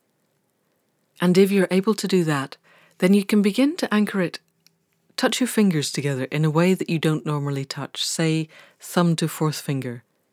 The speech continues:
or all of your four fingers on the heel of your thumb, something that you don't normally do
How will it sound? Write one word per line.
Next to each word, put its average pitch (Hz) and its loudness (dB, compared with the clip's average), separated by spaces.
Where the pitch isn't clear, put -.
or 147 0
all 170 4
of 151 0
your 151 -2
four 151 -2
fingers 143 -4
on 156 2
the 143 -2
heel 156 -2
of 139 -4
your 135 -4
thumb, 131 -8
something 254 2
that 208 0
you 170 0
don't 165 2
normally 151 0
do 120 -4